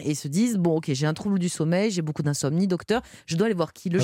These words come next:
Speaker 2: si
Speaker 1: généraliste
Speaker 2: je,
Speaker 1: ou un spécialiste du
Speaker 2: si
Speaker 1: sommeil ? »
Speaker 2: ça dure, on voit d'abord
Speaker 1: Ouais.
Speaker 2: son généraliste qui
Speaker 1: Ouais.
Speaker 2: va éliminer une maladie. Parce qu'il y a des tas de maladies physiques, dans dix, quinze pour cent des insomnies,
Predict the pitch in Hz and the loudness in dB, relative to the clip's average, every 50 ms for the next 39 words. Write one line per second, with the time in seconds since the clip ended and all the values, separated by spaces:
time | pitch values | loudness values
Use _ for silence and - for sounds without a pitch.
0 | - 226 226 220 214 - - 262 330 339 - 311 233 208 - - 196 - - 170 | 6 6 6 6 6 6 4 4 2 0 0 0 0 0 0 0 -2 0 0 -2
1 | 165 - 170 151 156 160 - 156 135 147 135 143 156 180 156 135 117 120 110 123 | -2 -2 0 2 2 4 4 4 4 6 6 6 6 4 4 2 0 0 0 2
2 | 131 135 165 156 135 127 - - - 196 185 170 147 143 131 131 120 117 113 113 | 4 4 4 4 4 2 -2 0 2 2 2 4 4 4 4 2 2 2 2 2
3 | 127 147 165 156 - - - - 175 165 147 110 110 107 113 117 120 120 135 156 | 0 0 0 -2 -4 -2 0 2 4 4 4 2 2 0 0 2 2 2 2 0
4 | 170 - 170 185 180 180 160 151 139 127 120 104 98 95 90 - - 95 - - | 0 0 2 2 4 4 4 4 2 2 2 0 0 -2 -2 -4 -4 -6 -4 -2
5 | - 143 143 131 113 101 101 98 104 101 - - - 240 226 214 175 143 127 123 | 0 0 2 2 2 0 0 0 -2 -4 -4 -4 -4 -2 0 0 2 2 2 2
6 | 120 110 107 117 107 - - 120 120 160 202 196 - - _ _ _ _ _ _ | 0 0 0 0 0 0 0 2 2 2 2 0 -2 -8 _ _ _ _ _ _
7 | _ _ _ _ _ _ - 117 110 104 107 107 104 101 98 104 104 101 104 110 | _ _ _ _ _ _ -4 -2 0 0 2 0 0 -2 -4 -4 -6 -6 -8 -10
8 | 101 - _ _ _ _ - 135 117 110 139 139 110 - - 143 135 123 - - | -12 -14 _ _ _ _ -8 -4 0 0 2 2 0 0 0 0 0 0 -2 -2
9 | 131 110 - - 123 113 110 104 107 104 - - 113 104 110 123 143 156 156 | -4 -2 0 0 0 2 2 2 0 0 0 0 0 0 2 2 2 2 2